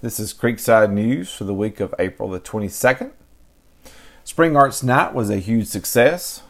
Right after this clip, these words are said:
We'll say thank you to our amazing P T O staff, Miss Brister and our chorus, Miss Kraft and Miss Christy Hines,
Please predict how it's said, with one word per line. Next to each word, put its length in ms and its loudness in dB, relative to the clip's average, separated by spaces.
We'll 120 -8
say 160 0
thank 340 0
you 160 -2
to 140 0
our 80 6
amazing 540 0
P 180 -4
T 240 -6
O 80 -2
staff, 800 -2
Miss 160 -4
Brister 500 -2
and 100 -4
our 80 0
chorus, 600 0
Miss 160 -2
Kraft 600 4
and 100 -4
Miss 160 2
Christy 360 0
Hines, 520 0